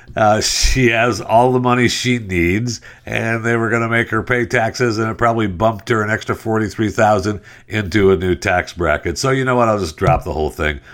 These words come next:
Don't worry about it. <laughs> She decorated her yard with a rainbow-colored lawn ornament.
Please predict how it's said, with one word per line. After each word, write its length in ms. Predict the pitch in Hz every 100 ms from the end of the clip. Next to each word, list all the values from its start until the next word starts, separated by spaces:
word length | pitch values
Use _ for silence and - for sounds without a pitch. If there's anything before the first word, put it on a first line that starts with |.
| - 90
Don't 300 | 90 101 101
worry 320 | 87 80 78
about 320 | 76 76 71
it. 180 | 73 - _ _ - - - - - - - -
<laughs> 1400 | - 196 - - - - - - - - - - - - - - - -
She 180 | - 143
decorated 640 | 151 175 170 151 139 131
her 160 | 117 127
yard 560 | 107 110 107 92 85
with 240 | 90 95 95
a 80 | 92
rainbow-colored 1200 | 87 95 104 101 98 98 92 - 95 85 82
lawn 440 | 78 85 85 82 73
ornament. 640 | - 76 67 65 62 62